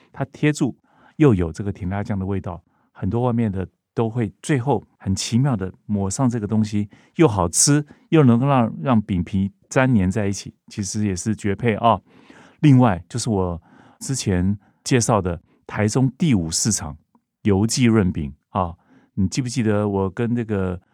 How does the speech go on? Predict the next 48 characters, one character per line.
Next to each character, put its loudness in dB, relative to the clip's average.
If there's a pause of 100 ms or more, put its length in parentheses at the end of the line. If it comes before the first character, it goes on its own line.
(240)
呃， -4
卢 0
秀 0
燕 2
市 -2
长 -4
去 -8
逛 0
这 -4
个 -2
第 -4
五 -2
市 -4
场， -4 (560)
他 -4
特 -4
别 -2
介 -4
绍 -4
的 -6
邮 -2
寄 -2
润 4
饼， -4
对 -2
不 -2
对？ 2 (400)
那 2
个 4
邮 4
寄 2
润 6
饼 0
呢， 0 (220)
地 2
址 -4
是 0 (380)
台 -2
中 2
市 0
西 -4
区 -2 (240)
乐 4
群 -2
街 -2
六 0
十 -4
号， -2